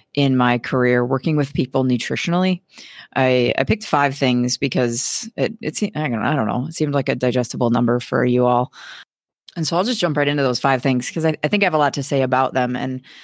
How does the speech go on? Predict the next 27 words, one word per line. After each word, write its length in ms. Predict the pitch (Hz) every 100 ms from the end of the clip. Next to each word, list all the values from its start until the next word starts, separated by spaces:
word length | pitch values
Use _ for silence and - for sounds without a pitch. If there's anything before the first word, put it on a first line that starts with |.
| - - - - - _
and 80 | 143
I, 300 | 143 143 156 -
I 100 | 156
also 260 | 170 - 175
wanna 160 | 165
say 180 | - 160
that 100 | 147
I, 200 | 156 -
I 80 | 170
train 300 | - - 240
a 60 | 170
lot 180 | 156 151
of 180 | 113
brilliant 640 | 143 170 185 160 135 - - _ _ _ _ _ _ _ 147
and 120 | 127
successful 720 | - 139 - 143 - 143 131
people. 540 | - 135 135 - 151 - _ -
Um, 400 | 143 139 131 131
I 80 |
meet 260 | 135 151 156
with 160 | 147 139
a 80 |
lot 460 | 127 135 139 135 -
of 580 | 135 123 120 123 - - _ _ _ _
really 540 | 143 165 240 190 139
smart 680 | 123 - 147 165 220 214 -
people. 480 | - 185 - 113 107